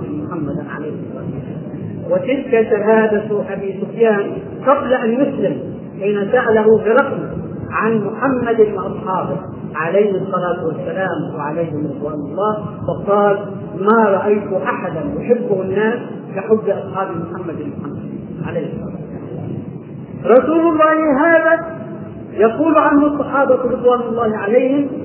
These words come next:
"كان رسول الله صلى الله عليه وسلم يتخولنا بالموعظة"، أي بين الحين والحين، مخافة السآمة. فإذا كان رسول الله صلى الله عليه وسلم يخاف على صحابته السآمة من الوعظ،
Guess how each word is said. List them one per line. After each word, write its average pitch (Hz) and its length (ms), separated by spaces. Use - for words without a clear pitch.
"كان 220 400
رسول 214 340
الله 202 440
صلى 190 180
الله 190 360
عليه 185 200
وسلم 220 480
يتخولنا 226 1400
بالموعظة"، 165 640
أي 190 160
بين 196 300
الحين 175 440
والحين، - 440
مخافة 190 600
السآمة. 156 640
فإذا 240 300
كان 311 500
رسول 339 220
الله 302 500
صلى 214 180
الله 180 300
عليه 165 160
وسلم 156 420
يخاف 285 580
على 269 640
صحابته 233 1000
السآمة 220 640
من 190 160
الوعظ، 190 380